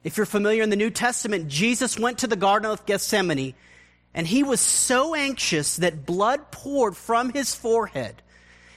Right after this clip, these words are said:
And he was not anxious simply about the physical punishment that he would receive, though he would receive it. He was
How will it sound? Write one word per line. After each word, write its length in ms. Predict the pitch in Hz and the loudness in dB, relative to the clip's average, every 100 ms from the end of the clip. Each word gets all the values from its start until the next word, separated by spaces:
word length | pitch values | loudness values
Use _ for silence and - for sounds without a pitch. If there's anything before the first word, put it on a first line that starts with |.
| - | -2
And 120 | 180 | 2
he 80 | 240 | 2
was 220 | 254 190 | 2 2
not 300 | 220 240 320 | 4 4 2
anxious 380 | 311 285 - 220 | -2 -4 -2 0
simply 440 | - 262 233 240 | 2 0 0 0
about 280 | 208 214 214 | 2 0 -2
the 60 | |
physical 580 | 196 - 262 226 269 247 | -10 -2 0 2 0 0
punishment 580 | 233 - 226 214 - 208 | -2 0 -2 -2 -4 -2
that 100 | 202 | 0
he 120 | 202 | 0
would 140 | 202 185 | 0 -2
receive, 420 | 190 - 214 165 | -2 0 0 2
though 200 | 185 208 | 2 2
he 160 | 226 | -2
would 220 | 214 202 170 | 0 0 2
receive 520 | 185 - - 208 143 | -2 -2 -2 -2 -4
it. 280 | 120 - - - - - - _ _ | -8 -12 -20 -20 -20 -20 -20 _ _
He 140 | 220 | 0
was 200 | 208 190 | 2 0